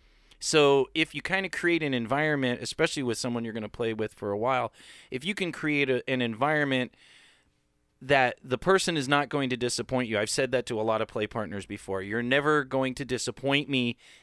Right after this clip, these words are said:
if you speak up. If you have a problem, if something makes you feel uncomfortable, it's not as though you're going to disappoint me." 'Cause a lot of times some people will hold it a little bit past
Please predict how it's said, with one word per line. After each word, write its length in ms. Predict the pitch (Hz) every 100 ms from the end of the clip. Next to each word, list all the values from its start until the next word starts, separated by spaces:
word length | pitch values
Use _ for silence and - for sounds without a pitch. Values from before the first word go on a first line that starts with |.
| _
if 220 | 139 135
you 140 | 135 131
speak 360 | - 139 127
up. 220 | 139 113 104
If 140 | 104
you 80 | 117
have 100 | 107
a 60 |
problem, 500 | - - 151 151 143
if 100 | 123
something 520 | - 139 135 139 131 123 - - - -
makes 260 | 143 -
you 60 | 135
feel 260 | - 131
uncomfortable, 720 | 117 - 175 165 151 131 123 - - -
it's 220 | 143 -
not 320 | 147 147 151
as 140 | 147 123
though 440 | 139 135 127 120 - - _ -
you're 240 | 143 147 127
going 280 | 139 131
to 120 | 120 120
disappoint 680 | 123 - 113 - 175 180 135
me." 160 | 110
'Cause 180 | - 120
a 60 | 123
lot 180 | 139
of 80 | 160
times 560 | - 143 131 127 120 - _ _ _ _ _
some 320 | - - 165 165
people 320 | 170 147 139
will 160 | 131
hold 360 | 123 160 170 151
it 180 | 143 -
a 60 | 135
little 240 | 135 151
bit 280 | 143 139 -
past 640 | - 143 139 160 - -